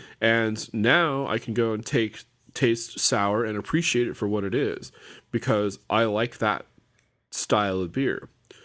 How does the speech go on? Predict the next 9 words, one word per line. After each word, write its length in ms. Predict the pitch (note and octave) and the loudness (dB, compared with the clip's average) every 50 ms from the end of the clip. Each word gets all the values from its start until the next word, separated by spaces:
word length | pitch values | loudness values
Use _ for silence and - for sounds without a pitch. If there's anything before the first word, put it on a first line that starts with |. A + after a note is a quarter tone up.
| - - - _ _ | -20 -20 -20 _ _
The 80 | - G2 | -8 -8
Creeks, 600 | - - - A#2+ G#2+ G#2 G#2 F#2+ - - - - | -6 -2 0 0 0 0 -2 -4 -6 -6 -6 -4
the 360 | - G#2 G2+ G2+ G2+ F#2+ F#2 G2+ - | 0 0 2 2 2 0 -2 -4 -2
Goose, 540 | - G#2 G#2 G#2+ G#2+ G#2+ G#2+ G#2 G#2 G#2 | 0 0 2 2 2 0 0 -2 -4 -6
the, 400 | - - G2 F#2+ F#2 F2+ F2 E2 - _ _ _ _ _ _ _ _ _ _ _ _ _ _ _ _ - - | -6 -2 0 0 0 0 -2 -4 -6 _ _ _ _ _ _ _ _ _ _ _ _ _ _ _ _ -16 -14
the, 280 | G2 F#2+ G#2 G2+ G2+ | -4 -2 0 2 2
uh, 120 | G2+ G2 F#2 | 2 0 0
the 140 | D#2+ G#2 G2 | -2 -2 -2
Lambics 680 | F#2 G#2 G#2 G#2 G2+ F#2+ F#2 G#2 - - - - - | 0 0 0 0 0 -2 -2 -4 -4 -4 -6 -6 -6